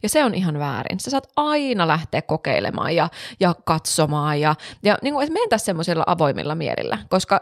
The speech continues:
sä et ikinä voi tietää, ketä sä siellä tapaat, kuka taas avaa sulle jonkun oven jonnekin muualle. Et se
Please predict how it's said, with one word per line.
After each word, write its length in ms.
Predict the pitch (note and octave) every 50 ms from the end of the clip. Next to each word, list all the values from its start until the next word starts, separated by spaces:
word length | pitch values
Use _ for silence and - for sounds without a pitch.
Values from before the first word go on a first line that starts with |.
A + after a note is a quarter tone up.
| -
sä 140 | - - C4+
et 100 | C4 C4 -
ikinä 300 | D#4 - - D4+ C4+ G#3+
voi 120 | F#3 F3+ F#3+ _
tietää, 320 | - G#3 G3 F#3+ E3 E3
ketä 300 | - - F#3+ F#3+ - E3+
sä 80 | E3+ D#3
siellä 260 | - D3+ G#2 - D3+
tapaat, 500 | - - D3 - - A3 B3+ D#4 - - - - - - - - -
kuka 220 | - G3+ - G#3+ G#3
taas 200 | - D3+ D#3 -
avaa 260 | - E3+ E3 C3+ D3
sulle 240 | - A#2 G#2+ A#2 A#2+
jonkun 280 | B2 C#3+ D3 - - -
oven 320 | - F3 E3+ D#3 C3+ C3+ C3
jonnekin 360 | C#3 C3+ A2 - - - D3+
muualle. 540 | D#3 D#3 F3+ B3 C#4 C#4+ C#4 C#4 C#4 D4 D4 - - - - - - - -
Et 80 | C#4 -
se 80 | -